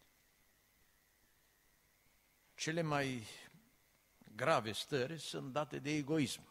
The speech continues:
Versetul doi, „Căci oamenii vor fi iubitori de sine.”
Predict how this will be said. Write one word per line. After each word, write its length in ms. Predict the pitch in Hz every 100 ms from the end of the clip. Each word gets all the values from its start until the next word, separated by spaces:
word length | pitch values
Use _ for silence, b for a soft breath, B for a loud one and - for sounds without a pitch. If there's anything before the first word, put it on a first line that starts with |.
| - - _ _ _
Versetul 320 | 107 127 123
doi, 200 | 131 113
„Căci 220 | 120 113
oamenii 320 | 170 165 139
vor 200 | 113 120
fi 300 | 101 196 190 -
iubitori 440 | 135 135 135 147
de 80 | 127
sine.” 340 | 120 117 98